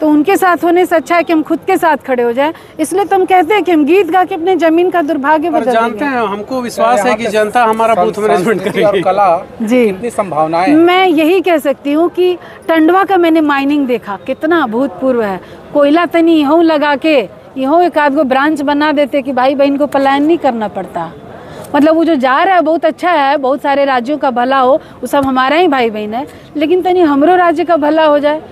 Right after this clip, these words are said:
Speaker 1: कि दो चार गो हमीनों देने लग जाए, कल कारखाना की कुछ मज़ा आ जाए।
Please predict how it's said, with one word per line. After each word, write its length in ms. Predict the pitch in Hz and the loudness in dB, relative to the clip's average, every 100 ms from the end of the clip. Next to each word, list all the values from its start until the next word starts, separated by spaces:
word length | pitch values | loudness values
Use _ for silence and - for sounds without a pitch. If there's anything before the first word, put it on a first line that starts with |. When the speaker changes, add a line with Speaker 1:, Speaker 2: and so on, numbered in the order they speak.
| - - | -18 -6
Speaker 1:
कि 60 | 262 | -2
दो 140 | 277 | 0
चार 280 | 294 285 302 | 0 0 2
गो 100 | 302 | 0
हमीनों 440 | 262 254 269 339 | 0 -2 0 0
देने 340 | 320 320 320 311 | 2 2 2 0
लग 260 | 269 277 | 0 0
जाए, 340 | 269 302 294 294 - - | 0 0 -2 -4 -16 -6
कल 160 | 302 285 | -2 0
कारखाना 540 | 277 269 254 269 285 | 0 -2 -2 -2 -2
की 140 | 277 262 | -4 -6
कुछ 240 | 277 262 | -6 -4
मज़ा 320 | 254 247 277 | -2 0 0
आ 120 | 269 | 0
जाए। 260 | 247 254 302 | 0 0 -2